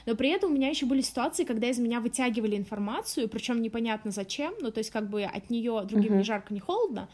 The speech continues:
Speaker 1: ну, или, может быть, они просто не знали, какую на самом деле информацию из меня надо вытягивать.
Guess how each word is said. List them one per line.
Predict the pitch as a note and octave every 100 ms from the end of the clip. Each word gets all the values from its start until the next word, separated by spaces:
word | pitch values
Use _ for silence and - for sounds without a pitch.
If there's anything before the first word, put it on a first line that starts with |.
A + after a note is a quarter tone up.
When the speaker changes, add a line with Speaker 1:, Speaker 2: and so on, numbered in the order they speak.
| - - -
Speaker 1:
ну, | C#4
или, | D4+
может | D#4
быть, | C4+ C#4+
они | C4+
просто | C#4 C#4
не | C#4+
знали, | E4 C#4
какую | A3+ A3 A3
на | G#3
самом | A#3 C4 G4
деле | G4+ D#4+
информацию | C4+ E4+ C#4 C#4+ D#4
из | D#4
меня | F4+
надо | F4 C#4
вытягивать. | F#4 F#4+ E4+ D#4 D4 -